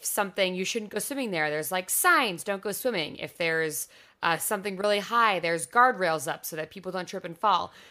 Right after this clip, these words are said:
But in the Fifth Element universe, there's no guardrails on anything that's very tall. There's, uh, in the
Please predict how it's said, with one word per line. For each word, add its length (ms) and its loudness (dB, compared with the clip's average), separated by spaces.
But 80 -2
in 60 0
the 80 -2
Fifth 200 -2
Element 360 4
universe, 420 -2
there's 240 -6
no 420 0
guardrails 580 4
on 120 -2
anything 580 -6
that's 240 -8
very 260 -2
tall. 420 -4
There's, 720 0
uh, 200 2
in 260 -2
the 260 2